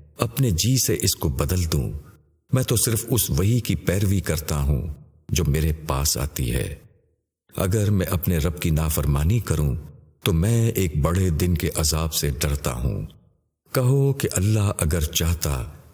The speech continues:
تو میں اس کو تمہیں نہ سناتا، اور نہ اللہ اس سے تمہیں باخبر کرتا۔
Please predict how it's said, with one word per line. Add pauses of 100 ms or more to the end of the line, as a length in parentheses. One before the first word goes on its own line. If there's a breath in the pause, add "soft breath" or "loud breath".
(120)
تو
میں
اس
کو
تمہیں
نہ
سناتا، (600)
اور
نہ
اللہ
اس
سے
تمہیں (120)
باخبر
کرتا۔